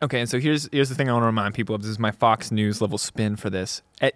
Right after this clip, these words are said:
any point in Origin's time in the L C S, were they not entertaining? 'Cause in hindsight, it was, look,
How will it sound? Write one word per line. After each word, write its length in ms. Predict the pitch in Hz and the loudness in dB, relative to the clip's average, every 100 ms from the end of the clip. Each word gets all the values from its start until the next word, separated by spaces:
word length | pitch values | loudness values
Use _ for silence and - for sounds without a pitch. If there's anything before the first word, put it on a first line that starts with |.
| - | 2
any 220 | 180 202 | 4 2
point 420 | - 170 143 127 | 2 2 2 0
in 80 | 131 | -2
Origin's 440 | 135 131 127 127 - | 2 4 4 2 -4
time 320 | - 120 120 | -2 0 0
in 40 | 117 | 0
the 80 | |
L 120 | 123 113 | 2 2
C 200 | 123 107 | 2 0
S, 180 | 104 - - | 0 -4 -2
were 120 | 123 | 0
they 140 | 120 120 | 2 0
not 340 | 120 120 131 | 0 0 0
entertaining? 640 | 135 117 110 98 87 - 139 _ - - _ _ - - - - - | -2 -4 -4 -8 -8 -10 -14 _ -20 -20 _ _ -20 -20 -20 -14 -2
'Cause 180 | 147 | 0
in 140 | 143 165 | 0 0
hindsight, 760 | 156 214 233 226 151 123 113 - _ _ _ _ - - _ _ - | 2 4 4 4 4 4 2 -6 _ _ _ _ -20 -20 _ _ 2
it 180 | 202 | 4
was, 280 | 196 202 190 - - | 6 4 2 -10 -6
look, 340 | 151 113 - | 0 0 -2